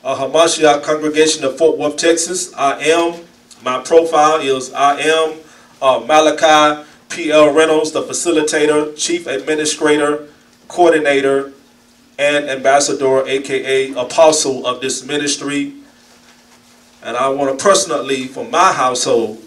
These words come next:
to each and every household that is represented here, wanna personally thank you for taking time out of your reverence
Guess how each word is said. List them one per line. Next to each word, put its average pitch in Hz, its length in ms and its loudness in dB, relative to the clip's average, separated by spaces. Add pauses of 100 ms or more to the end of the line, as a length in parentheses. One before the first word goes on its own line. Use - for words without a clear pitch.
to - 140 -12
each 151 200 -6
and 151 120 -4
every 151 260 -2
household 143 640 -2
that 131 120 -4
is 123 140 -8
represented 143 560 -6
here, 123 380 -4 (360)
wanna 127 200 -8
personally 123 640 0
thank 135 320 -8
you 139 240 -8 (340)
for 127 120 -14
taking 151 300 -4
time 135 340 -4
out 127 100 -4
of 120 80 -4
your 123 160 -2
reverence 127 540 -6